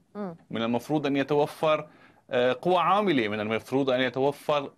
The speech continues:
Speaker 2: آه، قوانين وأنظمة وتشريعات. هذا كله غير موجود، وبالتالي
Speaker 1: طب سنأتي
Speaker 2: اليوم
Speaker 1: على هذه
Speaker 2: هذه
Speaker 1: النقطة،
Speaker 2: الاتحاد
Speaker 1: دكتور،
Speaker 2: غرف
Speaker 1: آه،
Speaker 2: الصناعة
Speaker 1: فراس،
Speaker 2: والتجارة.
Speaker 1: ولكن ح-، أفهم من كلامك أن كل الطرق تؤدي إلى إيران. ربطك، آه، لتوقيت الزيارة جاء بعد الرئيس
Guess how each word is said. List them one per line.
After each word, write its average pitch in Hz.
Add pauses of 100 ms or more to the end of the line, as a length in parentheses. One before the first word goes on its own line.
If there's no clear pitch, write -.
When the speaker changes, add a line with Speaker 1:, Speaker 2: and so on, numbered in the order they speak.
Speaker 2:
آه، 117
قوانين 147
وأنظمة 170
وتشريعات. 170 (280)
هذا 170
كله 165
غير 135
موجود، 104
وبالتالي 165 (140)
Speaker 1:
طب 269
سنأتي 330
Speaker 2:
اليوم 349
Speaker 1:
على 262
هذه 269
Speaker 2:
هذه 269
Speaker 1:
النقطة، 254
Speaker 2:
الاتحاد 196
Speaker 1:
دكتور، 170
Speaker 2:
غرف -
Speaker 1:
آه، 190
Speaker 2:
الصناعة 135
Speaker 1:
فراس، 226
Speaker 2:
والتجارة. 170
Speaker 1:
ولكن 214 (260)
ح-، 277
أفهم 311
من 277
كلامك 262
أن 226
كل 294
الطرق 240
تؤدي 208
إلى 196
إيران. 190
ربطك، 196
آه، 160
لتوقيت 180
الزيارة 175
جاء 170
بعد 170
الرئيس 165